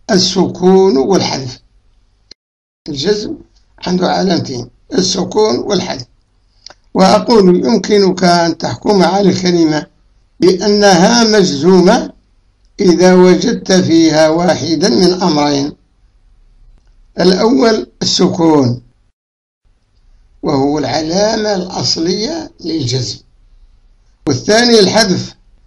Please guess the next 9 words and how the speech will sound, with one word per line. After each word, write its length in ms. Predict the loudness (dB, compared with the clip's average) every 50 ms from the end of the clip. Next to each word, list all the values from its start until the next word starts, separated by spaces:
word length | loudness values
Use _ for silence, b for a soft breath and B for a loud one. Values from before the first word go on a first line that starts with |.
| _ _ _
وهو 380 | -8 -4 -2 -2 0 0 2 0
العلامة 680 | 0 2 2 4 4 6 6 4 4 2 2 2 2
الفرعية. 800 | 2 2 0 0 -2 -2 0 -2 0 2 2 2 0 -2 -4 -10 -18 _ _ _ _ _ _ _ _ _ _ _ _ _ _ _ _ _ _ _ _ _ _ _
ولكل 600 | 0 2 2 2 0 0 0 2 4 4 4 4
واحدة 1000 | 2 2 2 2 2 0 -2 -2 -2 0 0 -2 -2 -2 0 0 0 0 -2 -4 -8 _ -10
من 160 | -8 -6 -4
هاتين 760 | -4 -4 -4 -6 -6 -8 -10 -10 -10 -8 -6 -6 -6 -6 -6
العلامتين 1200 | -8 -8 -8 -8 -8 -8 -8 -8 -8 -10 -10 -10 -10 -12 -12 -10 -8 -6 -6 -4 -4 -6 -6 -8 -14 _ _ _ _ _ _ _ _ _ _ _ _
مواضع 1040 | -4 -2 -2 0 2 4 6 6 6 6 6 6 4 4 2 2 0 -2 -2 -4 -8